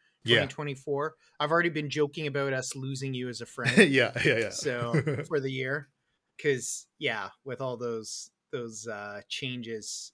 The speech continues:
Speaker 2: yeah, you'll, it'll, it'll spice it up for you. I,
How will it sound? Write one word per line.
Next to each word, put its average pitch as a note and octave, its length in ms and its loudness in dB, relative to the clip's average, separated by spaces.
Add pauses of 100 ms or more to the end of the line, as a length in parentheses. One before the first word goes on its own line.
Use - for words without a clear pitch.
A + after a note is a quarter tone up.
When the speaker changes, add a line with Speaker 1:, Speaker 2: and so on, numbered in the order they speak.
Speaker 2:
yeah, G#2 200 -10
you'll, A2+ 400 -10 (320)
it'll, F3+ 300 -2
it'll G3 240 2
spice - 460 -2
it B2 80 -6
up A#2+ 120 -8
for B2+ 100 -10
you. G#2+ 160 -8 (680)
I, A3+ 120 -2